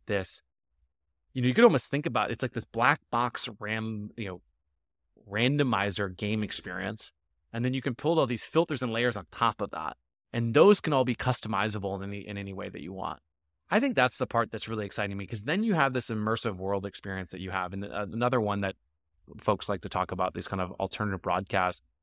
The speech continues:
It's not quite an alternative broadcast, but Travis Scott, he did a, a concert in Fortnite that absolutely crushed. I forgot the exact numbers on it, but the numbers were absolutely massive off his charts.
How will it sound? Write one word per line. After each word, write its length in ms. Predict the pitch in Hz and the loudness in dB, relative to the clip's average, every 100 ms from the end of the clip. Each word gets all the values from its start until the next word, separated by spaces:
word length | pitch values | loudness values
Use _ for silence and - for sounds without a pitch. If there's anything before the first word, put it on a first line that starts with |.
| _ _ | _ _
It's 120 | _ 170 | _ 2
not 200 | 185 - | 2 2
quite 240 | - 123 | 4 6
an 80 | 120 | 6
alternative 360 | 104 110 101 | 0 -2 -4
broadcast, 600 | - 95 95 104 92 - | -2 -4 -4 -4 -4 -4
but 180 | - 101 - _ _ - | -6 -6 -8 _ _ -10
Travis 320 | - 147 151 | 0 2 2
Scott, 540 | - - 110 98 90 - _ _ _ _ _ _ | 0 0 2 2 0 -6 _ _ _ _ _ _
he 340 | - - 156 | -14 -4 -2
did 460 | 139 123 117 113 110 - | 2 4 6 6 2 -4
a, 100 | 110 _ _ - | -10 _ _ -6
a 320 | 104 98 95 - | -4 -4 -6 -8
concert 640 | - 120 117 - 101 95 - | -2 0 0 -2 -4 -6 -8
in 140 | 101 | -10
Fortnite 600 | - - 101 98 87 - | -8 -4 -4 -4 -12 -8
that 140 | 113 - | -8 -2
absolutely 600 | 113 123 - 127 117 95 | 2 2 2 -4 -4 -6
crushed. 420 | - - - - | -8 -8 -8 -6
I 60 | 113 | -6
forgot 400 | - 120 139 117 | -4 2 2 2
the 80 | 123 | -4
exact 400 | 101 110 98 104 | -2 0 0 0
numbers 340 | 95 92 92 | -4 -4 -4
on 140 | 95 | -4
it, 60 | 98 | -4
but 120 | 104 | -6
the 80 | 110 | -4
numbers 420 | 113 127 123 107 | 0 2 2 0
were 120 | 101 - | -6 -2
absolutely 560 | 107 107 - 98 92 | 0 0 -4 -4 -4
massive 400 | 92 90 92 98 | -4 -4 -4 -4
off 180 | 92 98 | -4 -6
his 140 | 95 | -8
charts. 440 | - 110 - - | -6 -4 -4 -6